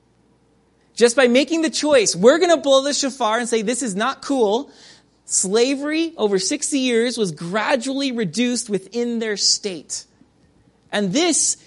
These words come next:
is before Abraham Lincoln signed the Emancipation Proclamation. They were the forebearers of the Underground Railroad. They blew the shofar.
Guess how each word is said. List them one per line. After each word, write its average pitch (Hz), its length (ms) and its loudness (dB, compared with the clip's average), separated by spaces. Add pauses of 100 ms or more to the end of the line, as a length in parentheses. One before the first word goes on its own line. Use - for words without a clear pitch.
is 202 200 -2
before 285 640 0
Abraham 262 560 -2
Lincoln 262 420 -2
signed 262 500 -2
the 233 40 0
Emancipation 226 760 -4
Proclamation. 190 840 -6 (2250)
They 180 120 -2
were 208 140 -2
the 180 100 -6
forebearers 160 1000 -2
of 156 400 -12 (720)
the 156 120 -8
Underground 165 480 -8
Railroad. 143 560 -14 (480)
They 185 200 -2
blew 165 240 -2
the 147 80 -8
shofar. 151 600 -12